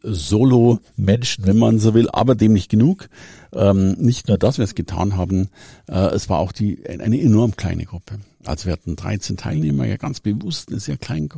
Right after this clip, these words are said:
kein, klein gehaltene Gruppe. Und das war natürlich unheimlich intensiv. Von Tobi waren nochmal zwei Crewmitglieder dabei, von mir zwei. Also insgesamt sechs Personen auf dreizehn Teilnehmer.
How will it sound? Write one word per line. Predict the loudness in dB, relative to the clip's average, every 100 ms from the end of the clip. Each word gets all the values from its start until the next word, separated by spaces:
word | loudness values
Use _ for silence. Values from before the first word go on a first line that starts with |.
| -14 -12
kein, | -8 -8 -6
klein | -8 -6
gehaltene | -6 -8 -8 -6
Gruppe. | -6 -2 -2 -2 -12 -20 -20 -20 -20 _ _ _ -8
Und | 0 2 2
das | 0
war | 0
natürlich | -2 -2 -8 -2
unheimlich | 0 2 0 -6 -12
intensiv. | -16 -16 -16 -18 -14
Von | -12
Tobi | -4 0 2
waren | 2
nochmal | 0 0 -2
zwei | -2 -4 -2
Crewmitglieder | 0 0 0 2 2 2
dabei, | 2 2 2
von | 2 2
mir | 4 4
zwei. | 0 2 2 2 -2 -16 -20 -20 -10
Also | -4 -2
insgesamt | 0 -2 0 0 0
sechs | 0 -2 -2 -2
Personen | 0 2 2 4 4 2
auf | -2 -8 -10 -12
dreizehn | -14 -10 -2 -2 -2 -4 -4
Teilnehmer. | -2 0 0 2 2 0